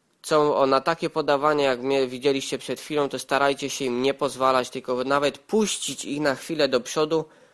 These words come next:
i z przodu zrobią już na pewno błąd, bo szkoda tego czasu. Jak widzicie, te zadanie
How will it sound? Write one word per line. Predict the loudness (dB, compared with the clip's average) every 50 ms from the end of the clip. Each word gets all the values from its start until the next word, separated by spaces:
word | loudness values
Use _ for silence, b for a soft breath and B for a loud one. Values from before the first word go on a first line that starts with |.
| b b b
i | -8 -8
z | -8
przodu | -8 -2 2 2 2 4 2 -2
zrobią | 0 4 2 4 6 4 4 4
już | 2 2
na | 0 -2 0
pewno | 2 0 0 2 0 0
błąd, | 2 4 4 4 4 4 0 -8 b b b b b b b b b b b b b b b b b _ _ _ _
bo | -6 -2 -2 -2
szkoda | -2 -4 -6 -2 0 0 0 0
tego | 0 -2 -2 -2 -2 -2
czasu. | 0 -2 -2 -2 -4 -4 -2
Jak | 0 0 0 -2
widzicie, | -4 -8 -6 -6 -8 -4 -2 -2 0
te | 0 0 0
zadanie | 0 0 2 2 2 2 2 2 0 0